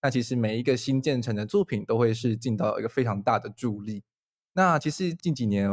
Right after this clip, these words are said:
就可能像是都市设计啦，或者是很多的议题的倡议都跑出来之后，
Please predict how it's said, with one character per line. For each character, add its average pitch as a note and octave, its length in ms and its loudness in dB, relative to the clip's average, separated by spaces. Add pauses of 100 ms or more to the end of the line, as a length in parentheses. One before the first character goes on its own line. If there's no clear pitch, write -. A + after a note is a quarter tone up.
(120)
就 A#2+ 200 2
可 A2+ 120 -4
能 G2 160 -2
像 A2 180 -2
是 A2+ 160 -4
都 A#2 160 -6
市 A#2+ 160 -2
设 A#2 160 0
计 A2+ 220 -2
啦， G#2 200 0
或 A#2 140 0
者 A2 100 -2
是 A#2 240 -4 (300)
很 G#2+ 100 -2
多 B2+ 160 2
的 A#2 180 2
议 C3 120 -4
题 A#2 180 -6
的 A#2 140 0
倡 A#2 260 -4
议 A#2+ 140 -2
都 A#2 180 0
跑 A2+ 160 -4
出 D#3 180 -2
来 A2+ 200 2
之 A#2+ 160 -6
后， A#2+ 220 0